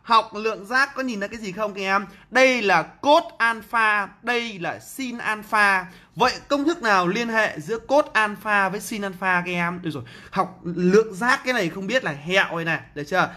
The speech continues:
Học lượng giác cái này biết là hẹo này. Nào, công thức gì các em nhỉ?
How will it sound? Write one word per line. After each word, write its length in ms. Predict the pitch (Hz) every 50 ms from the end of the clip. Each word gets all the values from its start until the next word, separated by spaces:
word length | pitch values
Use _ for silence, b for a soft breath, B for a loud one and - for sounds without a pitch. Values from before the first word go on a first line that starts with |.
| B B -
Học 260 | - 190 185 175 175
lượng 260 | 170 175 190 175 180
giác 260 | 175 214 226 233 226
cái 100 | - 208
này 80 | 175 156
biết 100 | 185 202
là 80 | 180
hẹo 440 | 147 147 147 151 170 175 113 107 151
này. 160 | 156 147 131 120 - - _ _ _ _ _ _ _ _ _ _ -
Nào, 380 | 151 160 175 160 160 151 120 B B B B B _
công 100 | - 214
thức 80 | 233 254
gì 100 | 226 196
các 100 | 190 196
em 80 | 190
nhỉ? 120 | 185 170